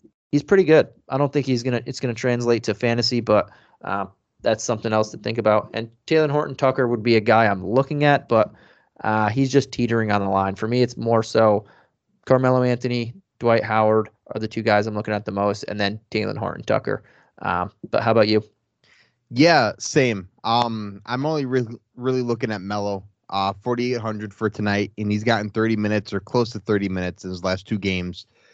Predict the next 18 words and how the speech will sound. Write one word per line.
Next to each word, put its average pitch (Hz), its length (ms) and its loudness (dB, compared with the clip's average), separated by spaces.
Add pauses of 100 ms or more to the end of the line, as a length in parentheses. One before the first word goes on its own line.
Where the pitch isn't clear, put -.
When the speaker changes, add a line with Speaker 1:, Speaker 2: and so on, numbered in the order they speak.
(280)
Speaker 2:
And 110 120 0
he 117 80 4
scored, 139 540 4
uh, 113 220 4 (180)
fifteen, 147 520 -4
almost 156 360 -4
fifteen 139 460 -2
to 110 80 0
twenty 131 280 -2
points 117 400 -4
in 104 60 -8
his 95 120 -6
last 95 220 -2
two 110 100 -4
games. 92 320 -4
So 107 140 0
I 104 80 4
think 131 460 -4